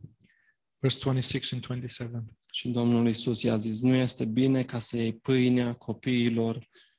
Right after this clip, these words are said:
Speaker 2: și să o arunci la căței.”
Speaker 1: Verse twenty-six, uh,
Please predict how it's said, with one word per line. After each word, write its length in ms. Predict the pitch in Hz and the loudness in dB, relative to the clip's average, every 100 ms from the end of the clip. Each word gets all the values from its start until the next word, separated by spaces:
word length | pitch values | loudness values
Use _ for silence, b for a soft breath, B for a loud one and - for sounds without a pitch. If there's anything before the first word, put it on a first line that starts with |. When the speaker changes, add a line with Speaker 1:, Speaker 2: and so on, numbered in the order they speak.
| b - | b -12
Speaker 2:
și 180 | - | -4
să 140 | 120 117 | -2 0
o 40 | |
arunci 380 | 113 127 123 120 | 0 2 0 0
la 160 | 117 110 | -2 -4
căței.” 580 | 120 113 - 110 104 - _ _ _ _ _ _ _ _ _ _ _ _ _ _ _ - | -4 -2 -4 -4 -10 -16 _ _ _ _ _ _ _ _ _ _ _ _ _ _ _ -8
Speaker 1:
Verse 320 | 123 120 - | -2 0 0
twenty-six, 480 | 123 117 131 123 - | -2 0 -2 -2 -2
uh, 440 | - 127 123 127 | -2 -2 -2 -2